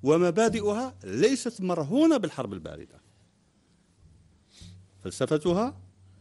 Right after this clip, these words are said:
يجب أن تتجاوب ومعطيات العصر. وقول الرئيس، آه، ومضمون تصريحه سليم إلى حد بعيد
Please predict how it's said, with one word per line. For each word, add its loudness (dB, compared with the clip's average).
يجب 4
أن 2
تتجاوب 2
ومعطيات 2
العصر. -2
وقول 4
الرئيس، 2
آه، -6
ومضمون 0
تصريحه -2
سليم 2
إلى -6
حد -8
بعيد -4